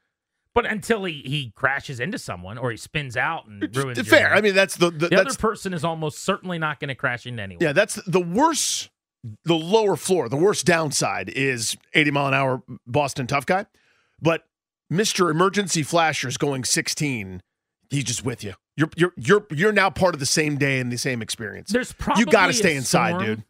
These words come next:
Speaker 1: <laughs> You, you don't get to go out.
Speaker 2: Outside's too much for you today.
Speaker 1: I, I think there are storms where you, that's warranted. I don't know that I've ever driven in one of them. I've probably just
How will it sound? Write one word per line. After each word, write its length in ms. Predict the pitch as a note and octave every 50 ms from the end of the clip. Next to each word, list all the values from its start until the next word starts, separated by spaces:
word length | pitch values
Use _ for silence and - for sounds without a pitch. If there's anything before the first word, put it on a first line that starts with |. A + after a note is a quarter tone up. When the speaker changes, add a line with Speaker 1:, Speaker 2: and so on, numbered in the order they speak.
| _ _ -
Speaker 1:
<laughs> 200 | D3+ - - D3+
You, 140 | F3 F#3+ F3+
you 120 | F3+ F#3 F#3+
don't 160 | F3 D#3+ C#3
get 140 | C#3+ C#3+ B2
to 80 | A#2 A2+
go 160 | A2 B2+ A#2
out. 180 | G#2+ F#2+ E2+ -
Speaker 2:
Outside's 460 | G3+ A3 F#3+ - - G3+ E3+ C#3 -
too 120 | - G3+
much 200 | F3 D#3+ D3 -
for 80 | - C3+
you 60 | A#2
today. 220 | G#2 F#2 F#2+ F#2+ - - C#3+
Speaker 1:
I, 140 | - - G3 -
I 60 | G3
think 240 | - - D4+ C#4+ -
there 240 | C4+ A#3+ G3+ - -
are 160 | E3+ F#3+ G3
storms 560 | - - - - E3+ E3 D#3 C#3+ C3+ B2 -
where 120 | B2+ C3 C3
you, 260 | B2+ C3 C3+ C3 B2 - _ _ _ _ _ _ _ _ _ _ _ _ _
that's 500 | C#3+ C#3 C3 E3+ D#3 D3+ D#3 - - -
warranted. 680 | C3+ A#2+ A#2 C3 C3 B2+ A2+ G2+ F#2+ - - D#2 D2+ - _ _ _ _ _ _ _ _ _ _ _ _ _ _ -
I 80 | A#3 B3
don't 140 | C4+ C4+ B3
know 120 | A#3+ A3+
that 100 | F#3+ F#3+
I've 180 | F3+ E3+ E3+ D#3+
ever 200 | F3 D#3+ C#3+ D3
driven 600 | B2 G#2+ - C#3+ D#3 D#3+ C#3 C#3 B2+ G#2+ F#2+ F#2+ - _ _ _
in 160 | - B2+ C3 C3
one 160 | B2 B2+ A#2+
of 140 | A2 G#2 G2+
them. 160 | G#2 G#2 G#2
I've 180 | A#2 B2+ B2 -
probably 500 | - D#3+ C#3+ B2+ C#3 B2 A2+ A#2 B2 A#2+
just 260 | G#2+ G#2+ A#2 - -